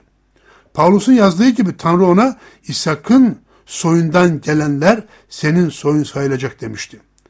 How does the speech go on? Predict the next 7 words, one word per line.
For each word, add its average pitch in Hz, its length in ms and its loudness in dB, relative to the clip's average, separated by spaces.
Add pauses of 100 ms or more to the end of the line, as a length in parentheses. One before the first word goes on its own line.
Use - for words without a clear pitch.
(320)
Tanrı 180 300 2
bunu 214 140 4
İbrahim'e 180 600 -2
Sara'nın 170 580 -2 (260)
Hacer'le 196 760 0
İsmail'i 156 580 -4
evden 151 480 -6